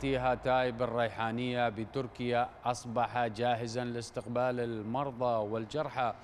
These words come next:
جراء الزلزال الكبير الذي ضرب البلاد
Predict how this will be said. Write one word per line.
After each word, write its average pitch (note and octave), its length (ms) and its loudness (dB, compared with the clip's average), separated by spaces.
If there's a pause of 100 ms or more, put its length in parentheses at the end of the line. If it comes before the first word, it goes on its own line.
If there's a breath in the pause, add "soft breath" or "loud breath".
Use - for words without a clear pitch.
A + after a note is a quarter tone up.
(560 loud breath)
جراء D#3 580 2
الزلزال C3+ 540 2
الكبير B2+ 580 2 (460 loud breath)
الذي G#3 540 4
ضرب D#3 420 4
البلاد C3+ 560 4